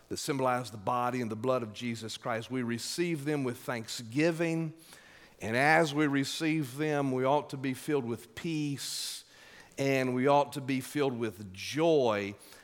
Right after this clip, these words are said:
uh, over what God has done for us through Jesus Christ. However, communion also, we know this,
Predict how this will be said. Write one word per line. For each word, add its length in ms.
uh, 240
over 220
what 240
God 260
has 240
done 300
for 320
us 160
through 240
Jesus 580
Christ. 380
However, 360
communion 560
also, 400
we 140
know 180
this, 360